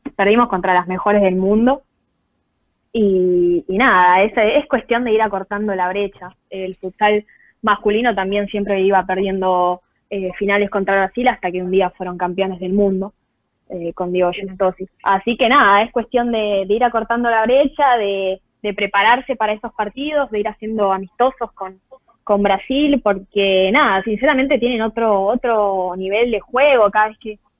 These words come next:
Speaker 1: te enfrentás es algo que no se ve, por ejemplo, en la Liga Argentina. Ellos tienen un, una forma de juego que, que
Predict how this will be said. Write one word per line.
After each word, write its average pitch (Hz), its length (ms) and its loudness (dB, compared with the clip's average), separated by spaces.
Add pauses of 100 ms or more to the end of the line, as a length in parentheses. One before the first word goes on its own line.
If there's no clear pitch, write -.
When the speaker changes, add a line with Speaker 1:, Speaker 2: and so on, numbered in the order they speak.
(500)
Speaker 1:
te 240 80 4
enfrentás 226 580 0
es 269 160 -4
algo 233 300 2
que 214 140 -8
no 220 240 -4
se 220 140 -6
ve, 247 220 4
por 196 140 -2
ejemplo, 196 400 -8
en 196 80 -8
la 190 140 -4
Liga 190 220 -2
Argentina. 185 680 -8
Ellos - 180 -14
tienen 214 240 -4
un, 208 240 -4 (440)
una 214 300 0
forma 233 320 4
de 220 60 4
juego 285 480 4
que, 202 200 0
que 190 120 -8